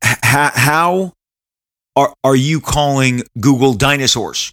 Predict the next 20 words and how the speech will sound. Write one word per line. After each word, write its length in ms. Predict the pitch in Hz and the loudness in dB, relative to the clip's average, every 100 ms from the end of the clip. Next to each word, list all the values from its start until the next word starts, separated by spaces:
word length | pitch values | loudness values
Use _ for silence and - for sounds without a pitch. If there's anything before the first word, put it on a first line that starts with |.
| - | -2
'Cause 220 | 135 - | -2 0
that's, 300 | 156 156 - - | -2 -2 -6 -4
that's 180 | 165 - | -4 -4
ridiculous." 640 | 135 185 139 104 - - _ _ _ _ | -2 -2 -2 -8 -10 -12 _ _ _ _
At, 160 | 156 139 - | -4 -2 -2
at, 160 | 135 - _ _ - | -4 -4 _ _ -6
at 160 | 127 - | -6 -4
two 220 | - 196 190 | -4 -2 2
decades 600 | 165 160 185 190 160 - - _ | 0 2 0 0 -2 -10 -16 _
and 180 | 139 143 | -6 -4
five 400 | - 147 160 160 | -2 0 0 0
years, 360 | 143 175 180 - - | 0 0 0 -6 -8
twenty-five 540 | - 175 190 170 170 | -4 -2 0 0 0
years, 260 | 143 175 - _ | 0 0 -4 _
they're, 160 | 151 160 | -2 -2
they're 240 | 117 151 | -2 -2
now, 300 | 156 151 160 | 0 0 0
they, 220 | 139 135 | -2 -2
they're, 200 | - 131 | 0 -2
they're, 240 | 123 131 | 0 -2